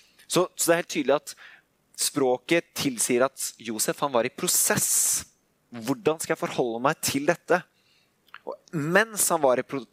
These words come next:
eh, prosess, etter at han hadde kommet inn i prosessen, etter å ha bestemt seg, kanskje som det står i vår oversettelse, så får han besøk av en engel i en drøm,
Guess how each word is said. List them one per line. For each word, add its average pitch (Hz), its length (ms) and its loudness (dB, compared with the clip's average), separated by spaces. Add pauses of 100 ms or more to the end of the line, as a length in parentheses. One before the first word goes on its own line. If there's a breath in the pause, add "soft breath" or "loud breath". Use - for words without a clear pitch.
eh, 135 100 2
prosess, - 560 0
etter - 560 0 (320 loud breath)
at 123 160 0
han 139 160 2
hadde 151 320 4
kommet 139 400 -10 (160)
inn 120 240 -4
i - 80 -2
prosessen, - 560 -2
etter 113 220 -2
å - 20 -6
ha 110 80 -4
bestemt 98 560 -2
seg, 151 240 0 (320 loud breath)
kanskje 165 400 -2
som 131 160 -4
det 131 80 0
står 120 320 0
i 120 80 -6
vår 117 240 2
oversettelse, 101 560 -2 (1000 loud breath)
så - 180 -2 (140)
får 127 300 2
han 117 140 -8
besøk 120 460 0
av 110 140 2
en 127 60 -8 (100)
engel 95 320 -6
i 101 60 4
en - 100 -2
drøm, 113 300 -4